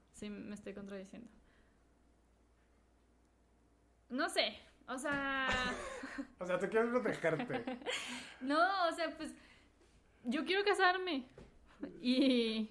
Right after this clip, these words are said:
Speaker 2: Porque así, así ha sido la costumbre, acéptalo, o sea,
Speaker 1: Porque así
Speaker 2: así es
Speaker 1: crecí,
Speaker 2: la
Speaker 1: es
Speaker 2: cultura,
Speaker 1: lo que yo
Speaker 2: sí,
Speaker 1: vi, es lo
Speaker 2: es
Speaker 1: que
Speaker 2: cos-,
Speaker 1: yo quiero, es lo que,
Speaker 2: es lo que viste, es
Speaker 1: es lo
Speaker 2: porque
Speaker 1: que
Speaker 2: lo viste.
Speaker 1: viví, lo
Speaker 2: Si
Speaker 1: que
Speaker 2: hubieras
Speaker 1: vi.
Speaker 2: vivido que en una... con papás divorciados,
Speaker 1: Probablemente no
Speaker 2: ¿no te
Speaker 1: querría
Speaker 2: querías casar?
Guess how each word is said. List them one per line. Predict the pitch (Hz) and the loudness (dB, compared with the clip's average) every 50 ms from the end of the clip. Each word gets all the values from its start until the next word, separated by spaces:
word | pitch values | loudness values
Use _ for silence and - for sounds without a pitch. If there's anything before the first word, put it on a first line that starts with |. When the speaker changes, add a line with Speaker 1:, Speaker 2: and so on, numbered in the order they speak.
| - | 4
Speaker 2:
Porque | - 190 190 185 - 214 | 6 6 6 10 10 8
así, | 208 208 208 202 220 233 240 | 8 8 6 6 10 12 12
así | 240 269 - - 240 247 | 12 12 10 6 4 6
ha | 254 269 | 6 6
sido | - 247 247 262 | 8 10 12 12
la | 269 262 | 12 12
costumbre, | 247 240 208 - - - 254 294 302 311 302 254 196 170 147 | 10 8 2 2 2 -2 0 0 2 6 6 6 6 6 2
acéptalo, | 147 147 - 208 254 - - - 294 247 208 185 | 0 0 2 0 0 0 0 0 4 8 8 8
o | 175 151 | 8 8
sea, | 151 | 8
Speaker 1:
Porque | 330 349 - 349 | 6 6 8 8
así | 339 339 339 339 302 | 6 8 6 0 2
Speaker 2:
así | - 359 339 | 4 4 4
es | 359 | 6
Speaker 1:
crecí, | 311 - 349 339 | 6 6 8 10
Speaker 2:
la | - | 8
Speaker 1:
es | - | 10
Speaker 2:
cultura, | 392 392 233 196 240 240 254 269 269 254 | 10 6 6 6 6 8 10 10 10 10
Speaker 1:
lo | 233 | 8
que | 214 | 6
yo | - - - | 6 6 6
Speaker 2:
sí, | 185 | 8
Speaker 1:
vi, | 214 254 285 311 359 | 8 8 8 6 6
es | 349 330 | 4 2
lo | 311 330 | 2 0
Speaker 2:
es | - | 2
Speaker 1:
que | - 330 | 2 2
Speaker 2:
cos-, | 294 277 | 4 4
Speaker 1:
yo | 285 262 277 | 2 2 0
quiero, | 277 294 294 302 320 330 339 | -2 0 0 2 2 2 2
es | 320 294 277 | 0 0 0
lo | 285 311 277 - | 0 -4 -2 0
que, | 311 311 | 2 2
Speaker 2:
es | 302 | 4
lo | 294 277 | 6 6
que | 262 262 254 247 | 6 6 6 4
viste, | 240 233 220 220 214 185 - | 4 2 4 2 4 4 4
es | 220 | 4
Speaker 1:
es | |
lo | 233 254 | 6 4
Speaker 2:
porque | 262 247 202 | 4 6 6
Speaker 1:
que | 190 | 8
Speaker 2:
lo | 170 | 8
viste. | 151 165 170 220 240 247 254 | 8 8 8 6 6 4 4
Speaker 1:
viví, | 269 285 302 311 302 285 269 240 | 4 2 2 2 0 0 0 0
lo | 233 233 226 220 | 0 0 0 2
Speaker 2:
Si | - | 6
Speaker 1:
que | 165 165 | 8 10
Speaker 2:
hubieras | 165 180 196 202 | 10 10 10 10
Speaker 1:
vi. | 208 | 8
Speaker 2:
vivido | 180 175 185 190 190 | 8 8 8 6 6
que | 190 190 175 170 165 | 6 4 4 4 2
en | 160 156 | 0 -2
una... | 160 160 165 170 175 175 175 175 170 165 156 151 143 127 120 117 120 - _ _ - - - _ _ _ _ _ _ _ _ - - _ _ _ _ _ _ | -4 -6 -6 -6 -4 -4 -4 -2 -2 -4 -4 -4 -4 -4 -6 -8 -12 -16 _ _ -20 -20 -20 _ _ _ _ _ _ _ _ -20 -20 _ _ _ _ _ _
con | - 151 | 4 4
papás | 147 143 151 147 143 | 6 8 8 10 10
divorciados, | 165 170 160 - 156 151 151 151 151 - - - - - _ _ _ | 10 8 8 8 8 8 10 8 8 4 0 -8 -14 -18 _ _ _
Speaker 1:
Probablemente | 247 240 240 226 214 208 214 214 220 226 233 220 233 | 2 4 6 6 6 4 4 0 -2 -4 -4 -4 0
no | 226 139 | 2 2
Speaker 2:
¿no | 139 | 4
te | - 143 | 4 6
Speaker 1:
querría | - 156 135 135 | 6 8 8 8
Speaker 2:
querías | 127 - | 8 8
casar? | - 135 123 135 135 | 4 4 6 8 6